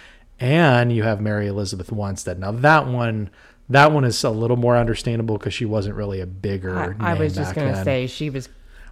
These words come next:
Speaker 1: But it, but even let's forget about where she was at in her career at that point. Everyone was like, "Why is there a cheerleader <laughs> on this poster? What is that all about?" 'Cause if you didn't know anything about the plot, you're like, "Okay, something weird's gonna happen with cheerleaders."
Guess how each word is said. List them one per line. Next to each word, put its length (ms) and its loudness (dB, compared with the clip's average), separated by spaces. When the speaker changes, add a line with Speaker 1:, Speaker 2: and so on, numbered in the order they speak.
Speaker 1:
But 160 6
it, 220 4
but 300 6
even 360 4
let's 200 4
forget 320 2
about 400 4
where 180 0
she 140 -2
was 160 0
at 200 -2
in 60 -6
her 100 -4
career 240 2
at 80 0
that 200 0
point. 340 -4
Everyone 240 4
was 140 2
like, 440 -16
"Why 320 -2
is 160 2
there 160 0
a 60 -8
cheerleader 600 2
<laughs> 120 -4
on 120 -4
this 160 4
poster? 480 0
What 180 -4
is 140 -6
that 220 -4
all 160 -4
about?" 280 -10
'Cause 140 2
if 80 -2
you 100 6
didn't 200 2
know 140 2
anything 400 0
about 180 0
the 60 -6
plot, 200 2
you're 80 -2
like, 320 -8
"Okay, 680 -2
something 400 2
weird's 320 6
gonna 140 -2
happen 340 -6
with 140 -10
cheerleaders." 840 -4